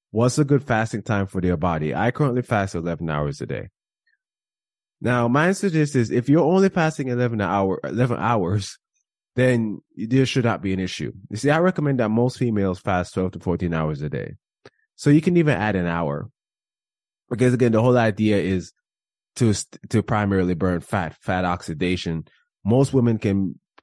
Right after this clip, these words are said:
fast twelve to fourteen. Men can do fourteen to six 'cause usually men are better fat burners. And you can play with that over time. And, like, a good tool like Lumen is another good tool that can help you to know if you are burning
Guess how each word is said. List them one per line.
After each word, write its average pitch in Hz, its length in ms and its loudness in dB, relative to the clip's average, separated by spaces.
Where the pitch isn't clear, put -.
fast 101 300 -2
twelve 98 160 -2
to 87 60 -16
fourteen. 92 460 -2
Men 101 180 0
can 98 140 -2
do 87 120 -2
fourteen 90 340 -6
to - 100 -16
six - 300 -6
'cause 82 180 -4
usually 92 300 2
men 87 200 -2
are 85 80 -4
better 85 260 -4
fat - 280 -4
burners. 73 500 -8
And 107 200 0
you 120 120 6
can 113 140 0
play 113 180 2
with 104 120 4
that 95 180 0
over 87 200 -4
time. 80 480 -6
And, 104 140 -2
like, 110 140 0
a 104 200 2
good 104 220 0
tool 127 180 2
like 95 220 0
Lumen 101 400 0
is 90 120 -4
another 92 260 -4
good 85 180 -2
tool 90 200 -4
that 78 180 -2
can 82 80 -6
help 87 280 -4
you 87 100 -4
to 85 100 -8
know 80 400 -2
if 87 180 -8
you 82 140 -2
are 80 60 -2
burning 78 340 -6